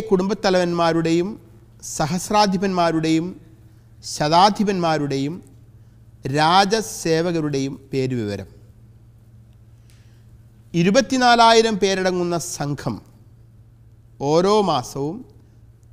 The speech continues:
തവണ വെച്ച് തങ്ങളുടെ നേതാവിൻ്റെ കീഴിൽ ജോലി ചെയ്തു. ഒന്നാം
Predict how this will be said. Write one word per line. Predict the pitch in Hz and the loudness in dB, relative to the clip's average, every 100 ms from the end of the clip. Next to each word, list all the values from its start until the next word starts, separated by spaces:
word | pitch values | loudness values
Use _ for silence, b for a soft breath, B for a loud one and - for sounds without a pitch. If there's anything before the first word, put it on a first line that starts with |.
| - | 0
തവണ | 143 160 214 214 | 2 2 2 0
വെച്ച് | 151 - 156 - - | -2 -4 -6 -6 -6
തങ്ങളുടെ | 143 165 185 180 | -4 -4 -4 -4
നേതാവിൻ്റെ | 151 143 147 151 147 | -4 -2 -2 -2 -6
കീഴിൽ | 131 127 123 - - 120 | -6 -8 -8 -12 -14 -8
ജോലി | 117 117 - | -6 -6 -8
ചെയ്തു. | 98 98 - - - - - - _ - - - - b b b b b b b - 160 | -12 -14 -20 -20 -20 -20 -20 -20 _ -20 -20 -20 -20 b b b b b b b -6 -2
ഒന്നാം | 180 226 262 | 0 2 2